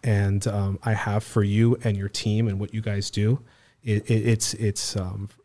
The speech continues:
it's really, really, um, as I said, it gets emotional for me sometimes. I have sometimes at your, at, at your events, but, um, but it really, it, it, it's with the heart because, you know, my kids are everything. And if I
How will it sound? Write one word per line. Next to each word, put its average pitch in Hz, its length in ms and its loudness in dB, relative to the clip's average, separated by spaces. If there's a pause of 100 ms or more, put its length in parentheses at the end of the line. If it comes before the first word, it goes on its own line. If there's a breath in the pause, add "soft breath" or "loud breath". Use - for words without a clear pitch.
it's - 540 -2
really, 120 500 8
really, 101 440 2 (100)
um, 92 340 -8 (500)
as 117 120 2
I 113 40 4
said, 107 260 2 (200 loud breath)
it 113 60 0
gets 113 140 2
emotional 139 340 12
for 170 120 8
me 165 100 10
sometimes. 190 640 10 (500 loud breath)
I 120 140 10
have 123 320 10
sometimes 143 440 10
at 147 140 10
your, 139 220 10
at, 139 240 4
at 139 180 6
your 139 140 12
events, 139 400 8
but, 113 360 6
um, 113 260 8
but 123 120 8
it 131 80 8
really, 135 380 12
it, 120 260 0
it, 131 140 0
it's 127 160 2
with 127 100 4
the 117 60 4
heart 113 320 4
because, 110 360 -2
you 110 120 -2
know, 104 160 2
my 107 260 4
kids 110 240 -2
are 104 80 4
everything. 107 400 2
And 104 80 2
if 98 140 -4
I 101 180 -2